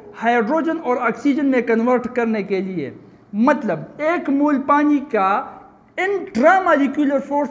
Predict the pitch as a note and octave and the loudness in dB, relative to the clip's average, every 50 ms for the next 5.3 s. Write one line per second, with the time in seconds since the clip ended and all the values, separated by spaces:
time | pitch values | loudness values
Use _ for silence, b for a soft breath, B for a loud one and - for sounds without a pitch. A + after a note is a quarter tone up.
0 | D4 - C#4+ C#4+ C#4 B3 A#3 A3+ F#3+ - G#3 F#3 F#3 F#3 F3+ D#3 C3 B2 - - | -4 -4 -2 0 0 0 0 -2 -2 -2 -2 -2 -2 -2 -4 -4 -6 -6 -10 -16
1 | - - - F#3+ G3 G#3 G#3 A3 A3+ A3+ G#3+ A3 - A#3 A3+ A3+ A3+ - - F4 | -18 -12 -6 -4 -2 0 2 2 2 2 2 2 2 2 2 2 0 -2 0 4
2 | F#4+ G#4 G4 C#4+ - - - C#4+ B3+ A#3 A3+ G3+ F3+ A3 A3 G#3+ G3 G3+ G3+ G3 | 4 6 6 4 2 -2 -4 -2 0 2 2 2 2 2 2 2 0 0 -2 -6
3 | F#3+ F3+ D#3+ D3+ D#3+ D3+ - D3+ C#3 C3 B2+ B2 A#2+ A#2 - - - - _ b | -6 -8 -10 -10 -10 -8 -8 -8 -8 -8 -10 -12 -12 -14 -16 -20 -20 -20 _ b
4 | b b b b b b b b b b - E3 A#3 A3+ A#3+ - C#4 D4 D#4+ E4+ | b b b b b b b b b b 0 2 2 2 2 2 2 2 4 4
5 | F4 E4 E4 D4+ C#4+ | 4 2 2 2 0